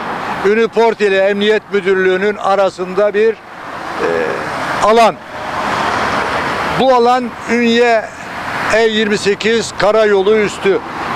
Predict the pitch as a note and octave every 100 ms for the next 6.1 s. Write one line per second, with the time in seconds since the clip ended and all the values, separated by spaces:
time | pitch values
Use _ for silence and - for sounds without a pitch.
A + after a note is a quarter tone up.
0 | - - - - B3+ C4 G#3 F#3+ A#3 A#3
1 | - - - - - - - - - -
2 | - - - - C#3+ B3 C4 - G#3+ F#3
3 | D#3+ - G3+ A#3+ A3+ - - - - -
4 | A3+ A3+ - - - - - A3+ A3+ G3+
5 | F#3 - D#3+ C#3+ B2+ - E3+ G#3+ F#3 E3+